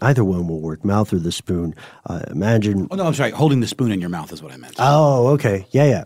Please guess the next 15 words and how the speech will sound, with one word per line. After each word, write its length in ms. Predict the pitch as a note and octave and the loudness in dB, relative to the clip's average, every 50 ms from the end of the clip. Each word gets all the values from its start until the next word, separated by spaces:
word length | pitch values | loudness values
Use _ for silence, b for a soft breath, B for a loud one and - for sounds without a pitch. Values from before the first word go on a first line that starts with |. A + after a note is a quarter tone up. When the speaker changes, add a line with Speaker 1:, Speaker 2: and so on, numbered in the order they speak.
| - - | -8 -4
Speaker 1:
Well, 160 | - A2+ A#2+ | 0 2 2
either 280 | A2 A#2+ D3 D#3+ C#3 A#2 | 4 4 4 4 2 2
way, 200 | A2 B2 B2+ A2+ | 2 2 2 0
imagine, 520 | G2 G2+ A#2 C#3+ D3 C3 A#2+ A2+ G2+ F#2 B B B B B B B - | 2 2 2 2 2 2 2 0 -2 -4 B B B B B B B -2
imagine 520 | - A2+ A#2 A#2+ C3 D3 D3+ C#3 D3+ C#3 C3 | 0 2 4 4 4 4 4 4 4 4 4
that 200 | C3 B2+ - - | 2 2 0 0
egg 280 | A2 A#2+ A#2+ A#2+ A2 | 0 2 2 2 2
is 160 | A#2 G2+ F#2 | 0 0 0
a 40 | G#2 | -2
nuclear 600 | G2 G2 G2+ A2 A2+ G#2+ - A#2 A2 G2+ F#2+ F2+ | -2 0 0 0 0 0 0 0 2 2 2 0
bomb, 560 | D#2 - G2+ G2 F#2+ F2+ E2+ E2 D#2 D#2+ D#2 b b b b b | -2 -2 0 0 0 0 -2 -2 -4 -6 -10 b b b b b
and 100 | - F#2+ | -6 -2
imagine 400 | G2+ A2 A#2+ C3+ C#3 B2 C3 B2 | 0 2 4 4 4 4 4 4
the 100 | A2+ G2+ | 4 4
run 640 | F#2+ G2 A2 A#2+ A#2+ A#2 A2+ G2+ F#2 F#2+ F#2+ F2 | 2 4 4 4 4 4 4 4 2 2 0 -2